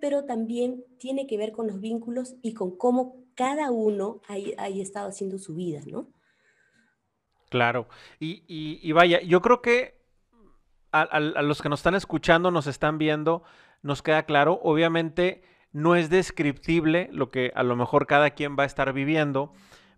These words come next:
Speaker 2: pero un, digo, ya, ya tocamos un tema de pérdidas,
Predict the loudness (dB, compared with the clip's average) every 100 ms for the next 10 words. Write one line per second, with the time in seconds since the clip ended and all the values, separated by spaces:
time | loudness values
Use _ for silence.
0 | _ 10 12 10 8 0 -20 _ _ -4
1 | -4 -6 _ _ _ 4 4 6 4 4
2 | 4 6 6 6 4 2 2 4 2 4
3 | 4 6 6 6 6 4 0